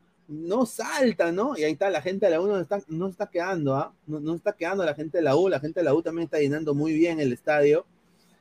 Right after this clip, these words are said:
¿no? Con ambas hinchadas, ¿no? Está, está bonito el marco en la unsa,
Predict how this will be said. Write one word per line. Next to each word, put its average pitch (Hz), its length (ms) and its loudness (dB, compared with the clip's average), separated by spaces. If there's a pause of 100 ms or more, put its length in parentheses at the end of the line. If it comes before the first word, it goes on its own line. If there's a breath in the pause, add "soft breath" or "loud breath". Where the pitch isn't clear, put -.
¿no? 156 240 2
Con 151 200 0
ambas 170 280 -2
hinchadas, 165 720 2
¿no? 156 320 0
Está, 151 380 0
está 208 160 2
bonito 214 400 6
el 165 80 2
marco 165 760 6
en 143 80 4
la 147 100 2
unsa, 151 600 4